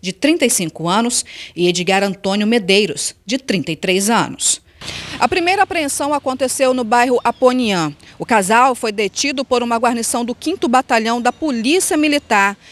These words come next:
momentos depois de roubar uma motocicleta modelo Honda Bis, que possuía rastreador.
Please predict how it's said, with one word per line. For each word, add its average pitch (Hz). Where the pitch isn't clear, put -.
momentos 220
depois 277
de 202
roubar 247
uma 254
motocicleta 269
modelo 247
Honda 269
Bis, 196
que 285
possuía 285
rastreador. 269